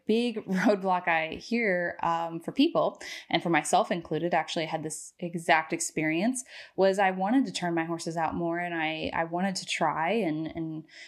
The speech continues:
trust that's what they needed most, and that's what would help. Um, but I ran into the issue where my horses hated being turned out, like, would legitimately panic and harm himself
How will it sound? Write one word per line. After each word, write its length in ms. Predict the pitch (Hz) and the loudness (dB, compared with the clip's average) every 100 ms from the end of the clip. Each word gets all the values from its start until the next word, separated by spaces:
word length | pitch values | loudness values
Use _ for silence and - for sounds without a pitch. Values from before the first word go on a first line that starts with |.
| - | -2
trust 280 | - 165 - | 2 2 2
that's 240 | 165 - | -2 -2
what 100 | 170 | -2
they 140 | 165 170 | 0 0
needed 320 | 165 165 165 | 0 -2 0
most, 340 | 156 175 202 | 0 0 0
and 120 | 175 | -2
that's 200 | 165 156 | -2 -2
what 140 | 165 - | -4 -2
would 100 | 165 | -2
help. 340 | 202 196 175 - - - | 0 -2 -4 -12 -20 -2
Um, 180 | 175 180 | 0 4
but 120 | 190 | 2
I 120 | 196 | 2
ran 220 | 190 226 | 2 4
into 200 | 269 277 | 4 4
the 160 | 269 190 | 2 0
issue 400 | 180 - 175 170 | 0 0 -2 -2
where 800 | 185 170 170 185 170 170 170 170 - - _ _ _ _ _ - | -4 -2 0 0 0 -4 -6 -8 -14 -20 _ _ _ _ _ -2
my 260 | 175 175 196 | 4 6 6
horses 300 | 220 220 190 | 4 2 2
hated 280 | 185 175 | 0 2
being 160 | 170 165 | 0 0
turned 200 | 175 156 | -2 0
out, 300 | 143 - - _ - | 0 -2 -6 _ 2
like, 340 | 190 170 - - _ _ _ | 2 2 -2 -16 _ _ _
would 600 | 196 180 196 202 208 214 - | -2 2 4 4 4 0 0
legitimately 680 | 185 180 190 208 226 226 | 0 0 0 0 0 -2
panic 680 | 180 - 190 170 151 - - - | -4 0 2 2 0 -4 -16 -4
and 240 | 180 175 165 | 0 2 0
harm 460 | - 202 196 202 | 0 2 4 2
himself 800 | 196 175 170 175 151 - - - | -2 -2 0 2 2 0 -6 -12